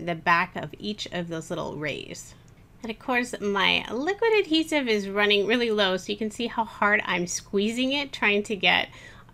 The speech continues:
some of it out. So once I have all of that covered, I'm gonna go ahead and attach it in that upper left-hand corner of my card, just like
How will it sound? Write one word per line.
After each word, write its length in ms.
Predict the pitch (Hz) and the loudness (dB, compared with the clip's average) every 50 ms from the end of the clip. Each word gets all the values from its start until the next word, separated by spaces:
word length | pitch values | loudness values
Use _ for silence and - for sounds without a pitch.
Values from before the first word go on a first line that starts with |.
| - - | -20 -20
some 280 | - - - - 330 339 | -16 -4 0 2 4 4
of 140 | 320 269 214 | 4 4 6
it 140 | 190 170 - | 4 4 6
out. 460 | - 165 - - - - - - - - - - - - - - - - - - - - - - - - - - - - - - - - | 6 6 6 4 2 -4 -8 -8 -12 -16 -20 -20 -20 -20 -20 -20 -20 -20 -20 -20 -20 -20 -20 -20 -20 -20 -20 -20 -20 -20 -20 -20 -12 -8
So 80 | 214 | -4
once 160 | 214 254 262 | -4 -2 0
I 100 | 262 269 | 0 0
have 280 | 262 254 - 240 226 226 - | 0 2 4 4 4 2 2
all 380 | - - 226 226 240 247 254 254 - - | 2 2 2 4 2 2 0 0 0 0
of 360 | 220 220 208 214 - - 190 | 0 0 0 -2 -6 -6 -2
that 360 | 196 185 180 - - - - | 2 2 2 2 2 -2 -8
covered, 540 | - - - 339 330 330 311 311 311 311 311 | -8 2 4 4 6 8 8 8 8 8 6
I'm 60 | 330 320 - - - - - - | 2 -4 -12 -18 -20 -20 -18 -12
gonna 120 | - 190 190 | -10 -8 -6
go 100 | - 226 | -4 -4
ahead 280 | 208 - 220 202 196 | -4 0 0 0 0
and 200 | - - 196 196 | 0 -2 -2 -2
attach 480 | 190 180 185 - - - 233 233 - - | -2 -2 -4 -4 0 0 0 0 0 -2
it 180 | 247 214 - - | -4 -4 -4 -4
in 400 | - 208 202 196 - - - 190 | -4 -2 -2 -2 -2 -4 -4 -2
that 240 | 185 175 - - - | -2 -2 -2 -2 -2
upper 420 | - - 254 - 269 262 262 254 - | -4 -4 -2 0 0 0 0 0 0
left-hand 600 | - 240 240 247 247 - - 285 269 262 262 254 | 0 -2 -2 -2 -2 -4 -2 -2 0 0 -2 -4
corner 300 | - - 247 226 226 226 | -4 -2 0 2 2 2
of 160 | - 190 185 | 0 0 -2
my 140 | 202 190 190 | -2 -2 -2
card, 760 | 185 - - - 311 294 285 285 285 285 285 277 - 240 247 | -2 -6 -2 2 2 4 4 4 4 2 0 -2 -4 -8 -6
just 300 | - 294 311 - - - | -4 -4 -4 -4 -6 -4
like 260 | 247 254 247 247 247 | -2 0 0 -2 -4